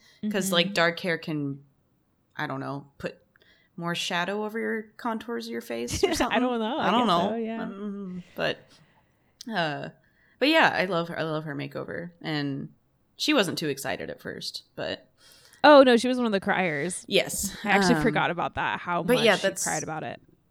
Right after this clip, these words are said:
Speaker 1: I feel like, yeah, that, I forgot that that's, like, a huge Melrose thing, that she has so much, so many control issues where, like,
Speaker 2: <laughs>
Speaker 1: every time someone makes a decision for her, she freaks out about it.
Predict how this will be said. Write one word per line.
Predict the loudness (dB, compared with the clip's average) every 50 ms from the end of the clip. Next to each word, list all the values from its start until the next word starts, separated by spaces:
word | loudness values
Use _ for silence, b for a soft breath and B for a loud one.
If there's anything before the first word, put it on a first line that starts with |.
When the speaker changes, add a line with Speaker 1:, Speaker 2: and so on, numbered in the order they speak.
| _
Speaker 1:
I | -8 -8
feel | -8 -4 -2 -2
like, | 0 0 -2 -2 -2
yeah, | -2 -2 0
that, | -2 -2 -2
I | -4 -6
forgot | -6 -4 -6 -4 -2 -2 -2 -2 -2 -6
that | -8 -8
that's, | -8 -8 -8 -8
like, | -8 -8
a | -8
huge | -10 -10 -10 -8 -6 -4 -4 -4 -4 -4
Melrose | -4 -4 -2 -2 -4 -6 -6 -8 -8
thing, | -10 -10 -10 -10
that | -12 -10 -8
she | -4 -2 -2
has | -2 -2 -4 -4
so | -4 -2 -2
much, | -2 -2 -4 -6 -8 -8 -8 -8 -6
so | -4 -4
many | -2 -2 -2
control | -4 -4 -6 -6 -6 -6 -6 -6 -4 -6
issues | -6 -6 -6 -6 -6 -6 -6 -6 -6 -8 -8 -10 -6
where, | -2 -2 0 0
like, | 0 0 0 -2 -4 -2
Speaker 2:
<laughs> | 2
Speaker 1:
every | 2 4 4 4 0 0
time | 0 -2 0 -2 -2
someone | -2 -2 -2 -2 -2 0
makes | -2 -2 -4 -4 -8
a | -6
decision | -6 -6 -6 -6 -6 -6 -6 -6 -6 -8
for | -8 -10 -10 -8 -8 -8
her, | -6 -4 -4 -4 -2
she | -4 -6 -6
freaks | -10 -12 -8 -6 -6 -6 -6 -10 -10
out | -10 -10 -10
about | -10 -10 -10 -10 -8 -6
it. | -6 -6 -8 -8 -10 _